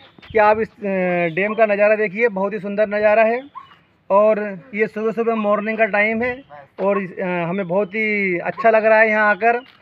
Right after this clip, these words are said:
और यहाँ हम चार पांच दोस्तों ने आए हैं और बहुत अच्छा लग रहा है। और साथ ही ये देखिए आप नज़ारा, ये बिल्कुल, बिल्कुल पहाड़ियों के बीच में, दो पहाड़ियों के बीच में रोक के इसे बनाया गया है और बहुत ही मनमोहक और विहंगम दृश्य है ये।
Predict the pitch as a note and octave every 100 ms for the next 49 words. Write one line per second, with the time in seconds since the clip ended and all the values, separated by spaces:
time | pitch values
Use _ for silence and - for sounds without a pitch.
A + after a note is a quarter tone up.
0 | _ E4 - G#3+ A3+ G#3+ A3+ A#3 - -
1 | G#4+ - G#3 G#3+ G#3+ A3 G#3 G3+ - A3+
2 | G#3 G#3+ A3+ A#3+ C4 _ _ _ - G3
3 | G3 F#3+ G3+ - A3 G#3+ G#3+ A3+ A#3+ C4
4 | - - _ _ - A3 A3 A3 A#3 B3+
5 | C4 B3 - _ G#3 G3+ G3 A3+ A3 A3
6 | A3 G#3+ A3+ A#3+ G#3+ G#3+ A3 G#3+ B3+ C4
7 | - _ _ - - G3 A#3+ A3+ A3+ G3
8 | B3 C4+ B3+ G#3+ A#3 G#3+ G3+ C3+ - D3+
9 | B3 A#3+ A3 G#3 A#3+ B3+ B3 A3 A3 A#3
10 | B3 A3 A#3 - A#3 A#3+ G#3+ G#3 G#3+ A3
11 | A3+ A3 C4 D4+ - B4+ _ A#3+ B3 G3+
12 | A#3+ A#3+ C#4 B3+ A3 A#3 B3 A#3+ C4 G3+
13 | - A#3 A3 G#3+ G3 E3 G3 A#3 C4 B3+
14 | A#3+ A#3 - A#3 A3+ C4+